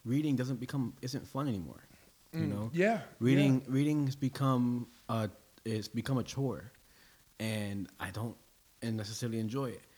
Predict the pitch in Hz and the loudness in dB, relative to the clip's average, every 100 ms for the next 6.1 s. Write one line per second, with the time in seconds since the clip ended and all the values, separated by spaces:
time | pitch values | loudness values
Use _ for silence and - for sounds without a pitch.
0 | - - 123 123 117 110 110 - _ _ | -20 -2 0 0 -2 -4 -8 -12 _ _
1 | _ _ 127 131 117 117 107 139 165 120 | _ _ -6 -4 -2 0 2 4 4 2
2 | 104 123 - - _ _ - 123 107 95 | 0 -4 -10 -20 _ _ -6 -4 -2 0
3 | 147 139 120 139 117 - - - - - | 0 2 2 0 -2 -6 -16 -20 -20 -20
4 | - - 107 104 98 110 127 127 123 113 | -20 -6 -2 0 0 2 4 4 2 0
5 | 104 95 127 147 92 92 95 - 92 98 | -2 -2 -2 -2 -4 -6 -6 -6 -4 -4